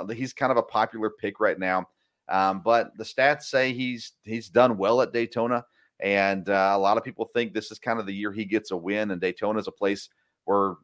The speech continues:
almost anybody can, can pull it off. Um, so I've kinda got the mainstays in the Hamlin, Larson, Logano, and then Elliott and Buescher, uh, there, which I don't think are wild card picks necessarily. And then LaJoie's kinda my, my dark horse this week.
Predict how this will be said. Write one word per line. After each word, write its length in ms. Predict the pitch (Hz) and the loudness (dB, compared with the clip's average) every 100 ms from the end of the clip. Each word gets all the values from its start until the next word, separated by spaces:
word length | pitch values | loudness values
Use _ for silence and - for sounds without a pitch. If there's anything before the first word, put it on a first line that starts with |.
| _ _ _ | _ _ _
almost 420 | 113 135 131 113 - | 2 4 4 2 0
anybody 460 | 113 113 104 101 | -4 2 2 2
can, 240 | 98 95 85 - | -2 -8 -12 -10
can 160 | 92 | -10
pull 240 | - 120 104 | -6 0 4
it 60 | |
off. 360 | 98 110 92 - _ _ _ - | 8 8 6 2 _ _ _ -6
Um, 440 | - 98 95 95 90 | 2 4 4 2 2
so 140 | 143 | 2
I've 100 | 131 | 4
kinda 160 | 202 196 | 2 4
got 120 | 180 | 2
the 80 | 131 | 4
mainstays 680 | 127 135 127 - 127 123 | 4 4 0 2 2 2
in 100 | 117 | 0
the 100 | 113 | 0
Hamlin, 560 | 107 110 110 110 107 101 _ _ - | 0 0 0 -2 -2 -8 _ _ -2
Larson, 460 | 107 110 - 107 101 | 4 4 2 -4 -2
Logano, 640 | 95 98 104 101 98 98 - _ - | 0 2 4 4 2 2 -2 _ -6
and 100 | 101 | -4
then 100 | 107 | 0
Elliott 340 | 117 123 123 | 2 4 2
and 100 | 113 | 2
Buescher, 580 | 104 117 - 117 113 107 - | 4 4 4 0 0 -2 -6
uh, 280 | 104 104 98 98 | -2 -2 -2 -4
there, 280 | 110 107 107 | -2 0 -2
which 140 | 107 | -2
I 60 | 98 | -2
don't 240 | 117 110 | 0 0
think 180 | 113 104 | -2 0
are 140 | 101 | 0
wild 420 | 85 92 101 95 | 2 2 2 0
card 280 | - 92 90 | -2 -4 -4
picks 240 | - 92 95 | -6 -6 -6
necessarily. 880 | 90 82 - - 107 92 87 87 _ _ _ - | -8 -10 -8 0 2 2 0 -4 _ _ _ -2
And 180 | 101 | 2
then 120 | 113 113 | 2 4
LaJoie's 500 | 104 95 104 104 - | 2 4 4 2 0
kinda 240 | 101 95 | -2 0
my, 260 | 90 87 85 | 0 0 0
my 140 | 90 | -4
dark 300 | 87 82 80 | -2 -2 -2
horse 280 | - 71 - | -6 -14 -14
this 200 | 67 - | -18 -18
week. 160 | 67 | -18